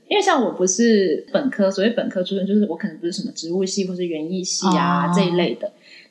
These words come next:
Speaker 1: 那对我来讲，我最重要的课题就是植物我都要种过。
Speaker 2: 哦。
Speaker 1: <laughs> 我，而且我最好就是这些，但植物这么多种，不是说都要种过，而是我真的要去，呃，了解那个品种，然后即便没种过，然后我可能看到别人种，我都会很喜欢去听别人种植的经验。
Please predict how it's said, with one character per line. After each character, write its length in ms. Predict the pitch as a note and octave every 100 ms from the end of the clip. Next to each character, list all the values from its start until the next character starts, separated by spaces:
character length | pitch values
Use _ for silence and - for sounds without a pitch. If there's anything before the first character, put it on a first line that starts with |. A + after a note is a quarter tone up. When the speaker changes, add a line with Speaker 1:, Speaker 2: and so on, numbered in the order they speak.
| -
Speaker 1:
那 260 | C4 B3+
对 120 | D4
我 140 | C4 G3
来 220 | D#3 E3
讲， 280 | F3+ D#3 D3+
我 100 | D3+
最 240 | - G#3+
重 180 | G3+ G3+
要 120 | F#3
的 60 | F3+
课 200 | - G#3+
题 140 | -
就 160 | A#3 F3+
是 420 | F#3 F#3 E3+ - -
植 180 | - F3+
物 100 | A3+
我 120 | D3+
都 80 | E3+
要 180 | E3 E3+
种 200 | E3 C#3+
过。 220 | D#3 D3+ - - D#4 D4+ - - -
Speaker 2:
哦。 200 | G3 G#3+
Speaker 1:
<laughs> 40 |
我， 60 | B3
而 100 | D#4
且 120 | E4
我 180 | C4 A3+
最 180 | G#3+ C#4+
好 160 | G#3
就 140 | E3 G#3
是 120 | A3+
这 140 | A3
些， 200 | A#3 A3+ G#3+ -
但 220 | G4+ G4+
植 120 | - C#4
物 80 |
这 160 | D4+ E4
么 120 | C4
多 200 | A3+ A#3
种， 200 | A#3 A3 -
不 60 |
是 60 | A3
说 100 | B3+
都 240 | A#3+ A3+
要 160 | B3+ A3
种 220 | G#3 G#3+
过， 100 | A3+
而 60 | A3
是 120 | D#4
我 140 | A#3
真 160 | F3+ A3
的 80 | A3+
要 160 | A3
去， 540 | A3 B3 A3+ G3 - - _
呃， 180 | F#3 F3+
了 220 | F3 F3
解 180 | G#3+ G#3
那 100 | F#3+
个 100 | G3
品 240 | G3 F3 F3
种， 180 | D#3+ C#3+
然 80 |
后 320 | F3+ A3 G#3 G3+ - -
即 120 | B3
便 160 | C4+ D4+
没 140 | A3
种 220 | C4 A#3
过， 220 | A#3 G3+
然 80 | E3
后 100 | A#3
我 80 | A#3
可 80 | G#3
能 100 | E3
看 140 | A3+
到 40 | G#3
别 160 | E3+
人 140 | D#3+ F3
种， 180 | G3
我 80 | D#3
都 140 | E3+ G#3+
会 100 | A3
很 140 | F3+
喜 160 | F3+ -
欢 160 | E3+
去 140 | F3+ F#3
听 280 | - F3+
别 180 | F3 D#3
人 140 | C3+ D#3
种 220 | F#3+ E3+
植 120 | -
的 100 | A#2+
经 340 | C3+ D3+ D#3
验。 240 | D#3+ D#3